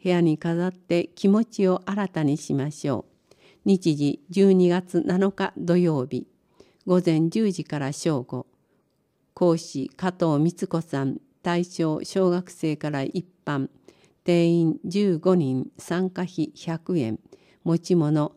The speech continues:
ハサミ、定規。申し込み受付中です。笹岡公民館の電話番号は九五七の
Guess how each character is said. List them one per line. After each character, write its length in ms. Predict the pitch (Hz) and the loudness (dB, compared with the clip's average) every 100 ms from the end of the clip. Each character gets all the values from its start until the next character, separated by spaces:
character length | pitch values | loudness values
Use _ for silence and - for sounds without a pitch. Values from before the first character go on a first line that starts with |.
| _ | _
ハ 140 | 175 | -10
サ 200 | - 185 | -4 0
ミ、 220 | 190 190 - | 0 -2 -6
定 280 | 147 151 143 | -2 0 0
規。 260 | 135 139 - _ _ _ - | -2 -6 -8 _ _ _ 0
申 200 | 180 202 | 2 2
し 160 | - | -2
込 140 | - 196 | -4 -2
み 180 | 220 220 | -2 -6
受 220 | 165 - 151 | -10 -8 -8
付 280 | - 147 | -8 -10
中 240 | 131 139 139 | -8 -8 -8
で 120 | 156 | -8
す。 240 | - - - _ _ _ _ _ | -10 -12 -14 _ _ _ _ _
笹 340 | - 165 175 | -8 -4 -4
岡 180 | 170 170 | -4 -6
公 220 | - 170 | -2 0
民 220 | 170 160 160 | 2 2 0
館 220 | 143 147 | 0 0
の 140 | 147 | 0
電 200 | 156 196 | 0 0
話 120 | 196 | 0
番 260 | 190 180 151 | -2 -2 -2
号 240 | 131 123 | -4 -6
は 180 | 143 165 - - | -6 -8 -10 -12
九 360 | - 196 180 185 | 0 4 4 4
五 320 | 196 185 151 | 2 2 2
七 340 | 170 175 143 | 2 0 2
の 240 | 165 175 | 2 2